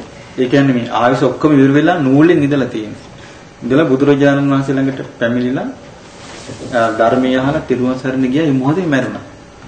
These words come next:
ඒ මොහොතේ උපන්නා සක්‍රිය වෙලාම. තිස්ස කියන භාග්‍යවත් බුදුරජාණන් වහන්සේ ම-, මම සරණ ගියපු නිසා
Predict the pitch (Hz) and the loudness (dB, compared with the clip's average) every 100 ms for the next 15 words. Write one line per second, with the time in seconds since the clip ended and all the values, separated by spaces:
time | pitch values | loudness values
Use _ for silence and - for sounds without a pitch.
0 | - - 147 147 147 151 165 120 101 95 | -20 -4 2 4 4 2 -2 -2 -6 -8
1 | - 113 101 - 101 98 98 98 - - | -8 -6 -6 -6 -8 -6 -10 -14 -18 -20
2 | - - - - - - 123 - 131 - | -20 -20 -20 -20 -20 -20 -14 0 0 0
3 | 127 135 135 117 117 117 113 113 113 113 | -2 0 2 2 2 -2 -6 -6 -6 -4
4 | 113 113 113 110 113 117 - 113 113 - | -2 -2 -4 -8 -10 -10 -10 -10 -10 -8
5 | 117 113 110 110 113 107 110 113 113 - | -10 -8 -6 -6 -6 -8 -8 -8 -12 -8
6 | 170 | -8